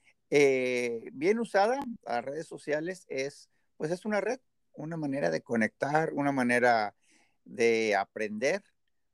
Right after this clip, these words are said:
Ah, yo conozco algunos jueces, por ejemplo, y vamos a decir nombres, ¿por qué no?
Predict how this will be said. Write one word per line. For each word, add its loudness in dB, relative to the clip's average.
Ah, -4
yo -6
conozco -10
algunos -6
jueces, -4
por -2
ejemplo, 4
y 0
vamos -6
a 0
decir -2
nombres, -2
¿por -12
qué -4
no? -4